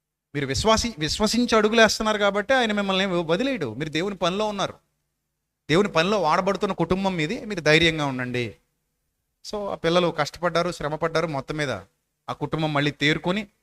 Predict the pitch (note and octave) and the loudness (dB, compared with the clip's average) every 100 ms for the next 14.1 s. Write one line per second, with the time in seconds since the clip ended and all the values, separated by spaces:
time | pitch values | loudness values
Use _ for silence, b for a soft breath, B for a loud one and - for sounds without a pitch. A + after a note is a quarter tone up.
0 | _ _ _ _ _ _ _ _ _ _ | _ _ _ _ _ _ _ _ _ _
1 | - E3 G3+ F3+ F3 F#3+ F3+ C#3+ C#3 D3 | 0 2 2 -2 -2 0 2 2 2 0
2 | C#3 C#3 E3+ - - C#4+ C4+ A3+ - G#3+ | 0 0 0 -2 2 2 2 0 2 4
3 | F4 - C4 - A3 A3+ G3 G#3 G3+ F3+ | 2 2 0 2 2 4 4 2 -4 -4
4 | E3+ - G#3 A3 A#3 A3+ A3+ A3+ A3+ A3+ | -4 -4 0 0 0 -2 -2 0 0 0
5 | D#4+ - _ _ _ _ _ - - - | -2 -6 _ _ _ _ _ 0 2 2
6 | C#4+ B3+ - A3 E4+ F#4+ C#4+ G#3+ B3+ A#3 | 2 2 2 4 4 2 0 0 0 2
7 | F#3+ G#3 G#3 A3 A#3+ - _ _ _ _ | 2 0 -4 -6 -8 -10 _ _ _ _
8 | - D#3+ E3 D#3+ D#3 G#3 C4 B3 - A#3 | 2 4 6 4 4 6 6 4 4 2
9 | A#3 B3 A#3 A3+ A3 A3+ G3 D#3 - G#2 | 4 2 4 4 4 2 2 0 0 -8
10 | - _ _ _ _ _ _ _ _ _ | -10 _ _ _ _ _ _ _ _ _
11 | _ _ _ _ _ _ - A#3 E4+ - | _ _ _ _ _ _ -4 -2 -2 -8
12 | _ _ B B B A#2 B2+ C#3 D3 A3+ | _ _ B B B -4 0 2 4 4
13 | A#3+ - A#3+ B3 B3 F#3 F#3+ F#3 G#3+ D4 | 4 4 2 2 -4 -2 -2 0 0 0